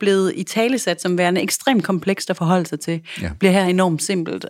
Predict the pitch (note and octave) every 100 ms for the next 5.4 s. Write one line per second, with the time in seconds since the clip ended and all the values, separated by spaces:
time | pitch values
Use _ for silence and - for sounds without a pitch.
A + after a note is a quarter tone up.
0 | - F3 D#3+ D#3 D#3 - - F3 - G3
1 | A3+ A3+ F3+ E3 D#3 - E3+ E3+ G#3 G3+
2 | G#3 G#3 - - - - - F#3+ F#3 -
3 | G#3 F3+ F#3+ - E3+ E3 _ _ _ -
4 | F2 - _ - F#3 E3 E3 D#3+ E3 F#3+
5 | G3+ D#3+ F#3